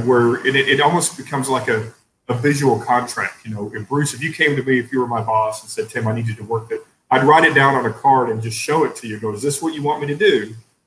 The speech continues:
You nod your head, and then I would put it on my board. And once it's on the board, then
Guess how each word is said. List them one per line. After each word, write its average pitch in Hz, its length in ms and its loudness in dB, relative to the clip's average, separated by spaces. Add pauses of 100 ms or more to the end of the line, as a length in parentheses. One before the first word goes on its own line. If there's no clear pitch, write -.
(180)
You 147 100 -2
nod 143 300 4
your 151 120 0
head, 131 360 2 (300)
and 131 100 -4
then 127 100 -2
I 120 40 0
would 120 220 -2
put 123 100 -4
it 120 100 -4
on 117 100 -2
my 113 140 -2
board. 110 480 -6
And 110 180 -10
once 135 220 -6
it's 135 140 -6
on 139 160 0
the 123 80 -2
board, 117 440 -6
then 104 180 -18